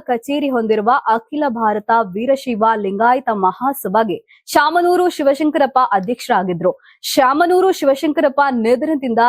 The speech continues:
ತೆರವಾಗಿದ್ದ ಸ್ಥಾನಕ್ಕೆ ಈಗ ಅರಣ್ಯ ಸಚಿವ ಈಶ್ವರ್ ಖಂಡ್ರೆ ಅವರನ್ನ ಅವಿರೋಧವಾಗಿ ಆಯ್ಕೆ ಮಾಡಲಾಗಿದೆ. ಇನ್ನು ಅಖಿಲ ಭಾರತ ವೀರಶೈವ ಲಿಂಗಾಯತ ಮಹಾಸಭಾ ಅಧ್ಯಕ್ಷ ಸ್ಥಾನಕ್ಕೆ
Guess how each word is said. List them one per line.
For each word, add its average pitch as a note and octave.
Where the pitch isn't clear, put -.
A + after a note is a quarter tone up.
ತೆರವಾಗಿದ್ದ A3+
ಸ್ಥಾನಕ್ಕೆ F#3
ಈಗ C#4+
ಅರಣ್ಯ D#4
ಸಚಿವ B3+
ಈಶ್ವರ್ C4+
ಖಂಡ್ರೆ G#3+
ಅವರನ್ನ G3
ಅವಿರೋಧವಾಗಿ A3
ಆಯ್ಕೆ F3
ಮಾಡಲಾಗಿದೆ. E3+
ಇನ್ನು D#4+
ಅಖಿಲ F4+
ಭಾರತ D#4
ವೀರಶೈವ C#4+
ಲಿಂಗಾಯತ B3+
ಮಹಾಸಭಾ B3
ಅಧ್ಯಕ್ಷ A3+
ಸ್ಥಾನಕ್ಕೆ G3